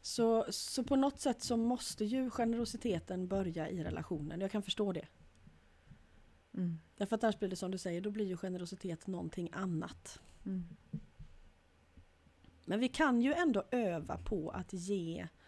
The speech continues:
Speaker 1: av det vi ändå har ett överskott av, där vi känner att vi, vi törs det då. Vi kan väl börja där. Vi måste ju ändå börja någonstans.
Speaker 2: Ja.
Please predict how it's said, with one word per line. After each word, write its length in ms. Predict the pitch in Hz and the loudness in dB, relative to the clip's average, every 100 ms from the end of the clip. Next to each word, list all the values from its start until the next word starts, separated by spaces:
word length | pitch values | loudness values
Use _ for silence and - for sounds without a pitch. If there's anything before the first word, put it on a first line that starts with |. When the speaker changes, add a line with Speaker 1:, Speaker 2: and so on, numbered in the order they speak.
| - - - - | -20 -20 -20 -2
Speaker 1:
av 320 | 208 170 175 190 | 0 2 0 0
det 220 | 196 160 | 0 0
vi 160 | 185 - | -2 0
ändå 300 | 247 190 254 | 2 2 2
har 180 | 320 175 | 2 2
ett 100 | - | 2
överskott 580 | 208 - - 170 - | -2 0 -2 -4 -4
av, 180 | 151 156 | -2 -2
där 100 | 180 | -2
vi 100 | 190 | -4
känner 300 | - 196 185 | 0 0 0
att 180 | 190 - | -2 0
vi, 160 | 220 214 | -2 -2
vi 180 | 220 233 | -2 -2
törs 340 | 226 311 - - | 0 0 0 0
det 120 | - | 0
då. 140 | - - - | -2 -4 -2
Vi 100 | 214 | 0
kan 200 | 226 233 | 4 4
väl 140 | 247 233 | 4 6
börja 260 | 262 233 | 6 6
där. 380 | 240 320 - - - - - - - | 6 4 2 -4 -10 -10 -14 -20 -4
Vi 80 | 247 | -2
måste 240 | 277 - | 0 2
ju 40 | 294 | 4
ändå 140 | 220 | 4
börja 320 | 226 226 196 | 4 4 4
någonstans. 440 | 254 - - - - - - - - - - - - - - - - - - - - | 2 0 -6 -12 -10 -8 -8 -10 -16 -20 -20 -20 -20 -20 -20 -20 -20 -20 -14 -12 -4
Speaker 2:
Ja. 560 | 185 196 202 220 254 | 2 4 6 6 2